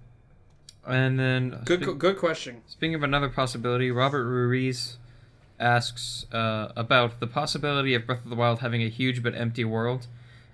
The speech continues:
Speaker 1: And this is kind of a quick response, um, because this is kind of a quick question. Uh, but my gut instinct is to say it, it,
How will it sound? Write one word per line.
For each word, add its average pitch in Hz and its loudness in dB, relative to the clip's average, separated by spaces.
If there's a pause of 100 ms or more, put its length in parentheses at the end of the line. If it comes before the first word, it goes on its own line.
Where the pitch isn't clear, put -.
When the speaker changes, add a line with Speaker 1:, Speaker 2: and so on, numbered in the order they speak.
(100)
Speaker 1:
And 113 2 (540)
this 147 -2
is 151 -2
kind 143 2
of 117 0
a 113 2
quick 151 2 (100)
response, - 0 (520)
um, 110 -2
because 110 -6
this 113 -6
is 110 -6
kind 117 -2
of 113 0
a 110 -4
quick - -10
question. 117 -2 (440)
Uh, 113 -2
but 120 0
my 123 4
gut 156 4
instinct 185 -2 (640)
is 131 -2
to 131 -2
say 123 2 (880)
it, 131 0
it, 135 -2